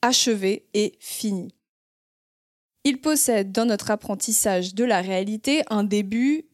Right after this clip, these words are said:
une fin, des limites et donc ce qu'on pourra appeler des extrêmes. C'est cette expérience d'un monde fini et limité qui nous permet de comprendre ce qui, ce qui nous entoure,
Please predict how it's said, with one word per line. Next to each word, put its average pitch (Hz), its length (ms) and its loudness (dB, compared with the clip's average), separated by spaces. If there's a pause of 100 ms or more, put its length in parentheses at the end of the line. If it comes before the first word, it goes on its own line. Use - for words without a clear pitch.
une 208 140 2
fin, 214 400 0
des 214 180 2
limites 196 400 -2
et 226 120 0
donc 254 280 0
ce - 80 -4
qu'on 202 140 -6
pourra 185 320 0
appeler 233 260 0
des 208 300 -2
extrêmes. 190 560 -4 (880)
C'est 269 140 0
cette 247 220 2
expérience 240 800 2
d'un 190 200 0
monde 196 320 -2
fini 240 460 0
et 277 120 4
limité 214 600 0
qui 262 140 0
nous 214 120 0
permet 220 300 2
de 226 80 2
comprendre 277 580 -2
ce - 80 -4
qui, - 180 -10
ce - 140 -6
qui 214 140 -8
nous 214 180 -2
entoure, 269 320 -2